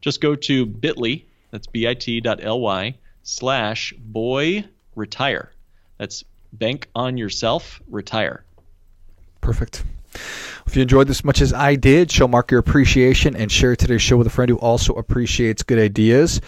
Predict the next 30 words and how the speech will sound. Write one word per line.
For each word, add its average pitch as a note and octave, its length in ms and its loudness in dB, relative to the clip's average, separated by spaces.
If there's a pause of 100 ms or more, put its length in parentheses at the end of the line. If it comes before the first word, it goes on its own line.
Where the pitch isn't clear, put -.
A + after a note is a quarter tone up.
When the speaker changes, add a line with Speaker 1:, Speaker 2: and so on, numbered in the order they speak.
(560)
Speaker 2:
Check - 320 2
out B2 300 0
the A2+ 320 4
Not A2 480 0
Your - 160 0
Average A#2 400 4
Financial G#2+ 540 -2
Podcast B2 680 0
wherever G#2 220 2
you G#2+ 160 0
enjoy G#2 300 2
your G2 140 0
podcasts. C3 920 -2
Go A2 160 0
to G#2+ 320 -2
bit C3 260 -2
ly, C3 80 -4
B A2+ 240 0
I G#2+ 60 2
T - 320 -6
L A2 200 2
Y A#2+ 520 2
slash G#2 560 -2 (160)
B A2 240 -4
O A2 140 0
Y A#2 600 0 (240)
retire. A2 720 -4 (1040)
Thanks A2+ 160 0
again, D3+ 160 0
Mark. C3+ 180 0